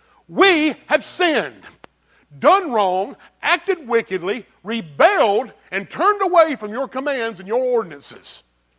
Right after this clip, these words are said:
We have not listened to your servants and prophets that spoke in your name to our kings, leaders, ancestors, and all the people of the land. Lord, righteousness belongs to you.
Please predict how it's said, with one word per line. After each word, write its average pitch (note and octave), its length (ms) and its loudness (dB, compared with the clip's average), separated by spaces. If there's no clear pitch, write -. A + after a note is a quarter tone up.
We B3+ 520 4
have G#3 160 -2
not C#4 320 -2
listened C4 320 -4
to A3+ 60 -8
your G#3+ 180 -2
servants B3 540 -6
and C#4 160 -10
prophets G3 580 -6
that F3+ 120 -6
spoke C4+ 440 -2
in A3+ 100 -6
your C#4 220 -4
name C#4+ 260 -4
to G#3 160 -4
our F3+ 140 -2
kings, E4 640 -4
leaders, E4+ 640 -2
ancestors, D#4 880 -4
and F#3+ 140 -4
all D#4 320 2
the E4 120 -6
people D#4 340 -4
of D#4 80 -4
the D#4+ 60 -2
land. F3+ 500 -6
Lord, E4 560 4
righteousness D4 840 -2
belongs C4+ 540 0
to D4+ 100 -4
you. D#4+ 400 0